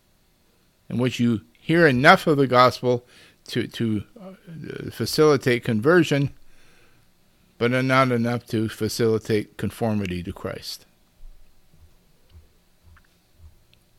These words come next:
So let me reiterate. God's primary purpose for you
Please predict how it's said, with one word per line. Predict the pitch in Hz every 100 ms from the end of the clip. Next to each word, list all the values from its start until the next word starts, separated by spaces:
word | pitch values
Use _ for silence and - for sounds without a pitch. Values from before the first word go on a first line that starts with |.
| _ _ _ _ _ - - - - - _
So | - -
let | 117 156
me | 190
reiterate. | 175 135 123 101 87 117 - _ _ _ _ _ _ _ _ _ _ _ _ _ _ _ -
God's | 113 143 143
primary | - 143 147 160 180
purpose | - 143 - -
for | - -
you | 69 69 65